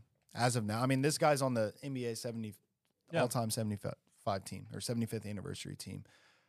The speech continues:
Speaker 1: I, I have to go with Jokic, back-to-back M V P.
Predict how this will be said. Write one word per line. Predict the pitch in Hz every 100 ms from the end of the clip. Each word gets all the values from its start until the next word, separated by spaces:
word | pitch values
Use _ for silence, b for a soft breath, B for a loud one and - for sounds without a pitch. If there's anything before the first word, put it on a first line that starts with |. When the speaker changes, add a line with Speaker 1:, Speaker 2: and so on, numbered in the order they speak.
| b
Speaker 1:
I, | - 131 151 156 - _ _ -
I | 143 165
have | 151 135
to | 135
go | 127
with | 123 107
Jokic, | 101 104 107 101 - - - _ -
back-to-back | 117 120 131 113 110 107
M | 110
V | 104 92
P. | - 92 92